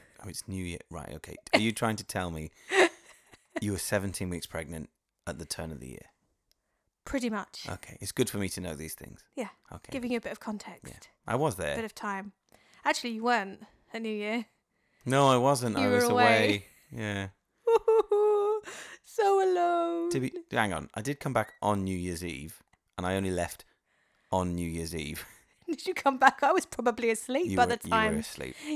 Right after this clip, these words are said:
Speaker 2: you came back.
Speaker 1: I had a gig on New Year's Eve. It was a wedding. It was very nice.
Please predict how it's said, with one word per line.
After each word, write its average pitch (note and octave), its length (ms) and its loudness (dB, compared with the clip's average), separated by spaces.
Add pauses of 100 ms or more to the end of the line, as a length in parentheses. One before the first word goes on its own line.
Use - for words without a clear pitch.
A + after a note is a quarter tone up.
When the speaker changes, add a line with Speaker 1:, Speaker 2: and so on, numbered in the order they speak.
(100)
Speaker 2:
you C4+ 140 -2
came A3 280 -4
back. G#3 420 -6
Speaker 1:
I - 60 -2
had F#2+ 160 0
a - 40 -4
gig - 380 -8
on F2+ 140 -12
New F2 60 -8
Year's F2 240 -8
Eve. - 260 -14
It - 60 -14
was C#3 100 -10
a C3+ 40 -6
wedding. F#3 420 -6
It - 180 -12
was D#3+ 120 -12
very E3+ 120 -10
nice. F#3 240 -10